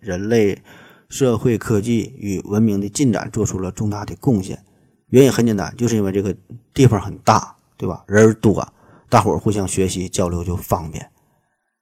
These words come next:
那么人类现在主要的这粮食作物啊，包括家畜这个驯化等等啊，这些呢也都是得益于欧亚大陆。那相比之下呢，澳大利亚这个土著，他们好像就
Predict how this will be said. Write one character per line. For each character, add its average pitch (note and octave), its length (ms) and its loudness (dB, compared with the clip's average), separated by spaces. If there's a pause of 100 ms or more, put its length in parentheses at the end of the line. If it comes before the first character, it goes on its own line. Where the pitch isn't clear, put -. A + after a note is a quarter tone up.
那 A2+ 100 -4
么 G#2 140 -2
人 G2+ 220 -2
类 A#2+ 120 4
现 A#2 160 -4
在 B2 120 2
主 F#2+ 160 -2
要 G#2 160 4
的 G2+ 120 2
这 G#2 80 0
粮 F#2 200 -2
食 A#2 140 -4
作 A#2+ 180 2
物 A2+ 180 2
啊， F#2+ 140 2
包 G2+ 200 -6
括 A2+ 100 -4
家 G2+ 240 -4
畜 G2+ 640 -4
这 - 100 -10
个 G2+ 80 -8
驯 A2 240 -4
化 G#2 220 -4
等 G2 160 -6
等 G2+ 100 -2
啊， F#2 200 -10 (100)
这 A#2 100 -12
些 G2+ 140 -8
呢 F#2+ 180 -4
也 - 100 -10
都 G#2+ 200 -8
是 G2+ 180 -4 (440)
得 G#2+ 160 2
益 B2+ 160 6
于 F#2+ 280 0 (280)
欧 G#2+ 160 4
亚 G#2+ 120 4
大 F#2 160 0
陆。 E2+ 160 -6 (200)
那 G#2+ 80 -8
相 B2+ 180 0
比 A2+ 100 0
之 G2 140 -6
下 G2 220 -2
呢， F#2 240 -8
澳 A2 120 -2
大 G#2+ 140 2
利 G#2+ 120 2
亚 A#2 200 2
这 G#2+ 80 -6
个 G#2 80 -2
土 F2+ 240 -6
著， A2 240 -4 (680)
他 - 180 2
们 G#2 160 0
好 - 160 -4
像 G#2 160 -4
就 A2+ 240 -4